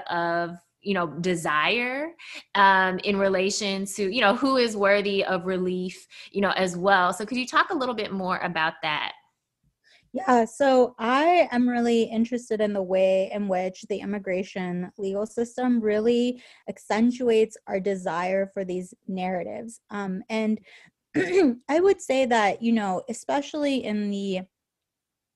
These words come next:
Speaker 2: you know, when we think about the United States and we think about how in our current moment, we, you know, we talk about it as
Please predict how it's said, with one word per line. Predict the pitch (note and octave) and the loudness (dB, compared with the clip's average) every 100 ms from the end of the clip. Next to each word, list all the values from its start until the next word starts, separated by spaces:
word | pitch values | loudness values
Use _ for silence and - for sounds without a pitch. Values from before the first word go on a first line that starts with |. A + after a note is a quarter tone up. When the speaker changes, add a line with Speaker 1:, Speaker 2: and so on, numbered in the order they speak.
| _ _ | _ _
Speaker 2:
you | B3+ | 0
know, | A3 G3 | 2 0
when | G3 | -2
we | G#3+ | -4
think | A3 C4 B3+ | 0 0 0
about | - A3 A3 G3+ G3 F#3+ - | -2 0 2 4 2 0 -2
the | G#3+ | -6
United | G3 F3+ E3 - | -4 -6 -6 -8
States | - A#3+ A3+ A3 | 2 6 6 2
and | G3 | -6
we | F#3+ | -6
think | G#3 G3 | -6 -6
about | G3+ G3+ F#3+ G3 - | -4 -2 -2 -4 -6
how | - F#3+ F#3 F3+ F#3 - - _ | -2 0 0 0 -4 -10 -20 _
in | G#3+ G#3+ | -4 -2
our | G3+ | -4
current | G#3+ - D#4+ D#4 B3 | -6 -2 0 2 0
moment, | A3+ A3+ A3 G#3 | 0 0 -2 -4
we, | G#3 | -8
you | A3 G3+ | -8 -8
know, | F#3+ | -8
we | F#3+ G3+ G3 F#3+ - _ - | -10 -8 -6 -6 -8 _ -4
talk | A3 G3+ | -2 -2
about | G3+ F#3+ F#3 | 0 0 2
it | F3+ F3 | 2 2
as | F3+ F3+ | -2 -4